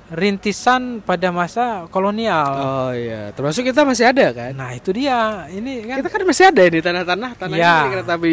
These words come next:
Speaker 2: Nusantara, kere-,
Speaker 1: Ya.
Speaker 2: tanah ini milik kereta api Nus-,
Speaker 1: Karena
Speaker 2: Indonesia
Speaker 1: salah
Speaker 2: gitu.
Speaker 1: satu hal yang
Speaker 2: Heeh.
Speaker 1: sulit itu kan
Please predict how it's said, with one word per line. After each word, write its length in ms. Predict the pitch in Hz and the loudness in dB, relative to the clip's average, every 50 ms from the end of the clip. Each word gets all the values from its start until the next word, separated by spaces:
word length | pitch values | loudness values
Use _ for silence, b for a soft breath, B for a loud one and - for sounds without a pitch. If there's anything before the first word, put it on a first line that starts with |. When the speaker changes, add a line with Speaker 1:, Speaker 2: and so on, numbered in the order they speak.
| 160 147 147 | 2 2 0
Speaker 2:
Nusantara, 460 | 143 147 165 151 135 131 127 131 151 156 143 135 | -2 0 0 0 0 0 2 4 4 4 4 4
kere-, 160 | 143 143 - | 0 -2 -4
Speaker 1:
Ya. 80 | - - | -6 -4
Speaker 2:
tanah 200 | 160 151 151 147 | -2 0 0 0
ini 120 | 160 180 190 | 0 0 0
milik 240 | 190 175 160 156 151 147 | 0 0 -2 -2 -2 -2
kereta 220 | 147 139 135 147 | -4 -4 -4 -4
api 140 | 131 131 139 127 | -4 -4 -6 -8
Nus-, 220 | 127 123 - - | -8 -8 -10 -14
Speaker 1:
Karena 520 | - - - - - - - - - - 143 156 | -20 -20 -20 -20 -20 -20 -20 -20 -6 -2 0 2
Speaker 2:
Indonesia 220 | 156 165 147 - | 2 2 2 4
Speaker 1:
salah 160 | - 147 139 | 4 4 4
Speaker 2:
gitu. 80 | 131 131 | 2 0
Speaker 1:
satu 120 | 131 - 247 | -2 -4 -4
hal 180 | 202 240 233 226 | -2 -2 -2 0
yang 240 | 226 233 233 233 | 0 0 0 -2
Speaker 2:
Heeh. 420 | 233 226 226 220 220 214 208 202 202 185 156 151 156 | -2 -4 -6 -8 -10 -12 -14 -14 -16 -18 -18 -20 -18
Speaker 1:
sulit 340 | 170 - - 240 226 233 220 185 | -14 -8 -8 -6 -6 -6 -6 -8
itu 200 | 208 - - 285 | -12 -12 -12 -10
kan 260 | 269 294 302 311 294 | -8 -6 -8 -8 -8